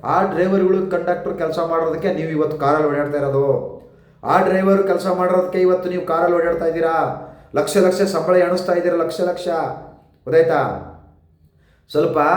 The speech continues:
ಮಾನವೀಯತೆ, ಮನುಷ್ಯತ್ವ ಇರಲಿ. ಎಲ್ಲರೂ ಒಂದೇ ಕಂಪ್ನಿಲೇ ಕೆಲಸ ಮಾಡ್ತಾ ಇದ್ದೀರಿ,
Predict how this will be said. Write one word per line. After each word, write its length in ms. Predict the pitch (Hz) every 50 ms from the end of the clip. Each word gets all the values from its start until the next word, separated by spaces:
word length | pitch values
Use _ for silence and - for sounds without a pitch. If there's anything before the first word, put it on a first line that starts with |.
| 196 190 165 135 127
ಮಾನವೀಯತೆ, 580 | 123 131 147 165 170 170 170 160 165 165 175 175
ಮನುಷ್ಯತ್ವ 480 | 151 147 147 135 139 175 165 170 160
ಇರಲಿ. 280 | 156 151 151 156 151 139
ಎಲ್ಲರೂ 320 | 127 123 135 143 151 156
ಒಂದೇ 300 | 156 143 139 139 147 160
ಕಂಪ್ನಿಲೇ 440 | 160 156 151 139 139 151 151 151 147
ಕೆಲಸ 220 | - 135 135 -
ಮಾಡ್ತಾ 300 | 151 143 143 135 127 139
ಇದ್ದೀರಿ, 580 | 131 123 123 - - 170 190 202 196 - -